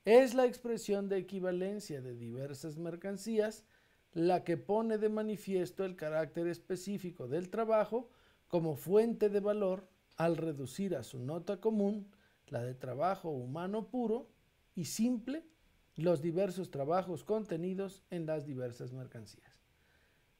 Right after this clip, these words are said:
Volvemos a algo que ya habíamos visto. Comparamos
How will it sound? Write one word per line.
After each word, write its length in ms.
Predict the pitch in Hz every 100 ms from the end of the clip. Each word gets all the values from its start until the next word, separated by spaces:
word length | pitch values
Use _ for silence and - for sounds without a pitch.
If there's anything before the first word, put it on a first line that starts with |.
| _
Volvemos 460 | 160 190 226 262 214
a 60 |
algo 200 | 226 247
que 140 | - 147
ya 120 | 156
habíamos 420 | 165 185 196 180
visto. 440 | 220 262 - 120 101 _ _ _ _ _ _ _ _ _ _ _ - _ _ _ _ _ _ _ _ _ _ _ _ _ _ _ _
Comparamos 1040 | - 202 185 196 208 240 277 294 - -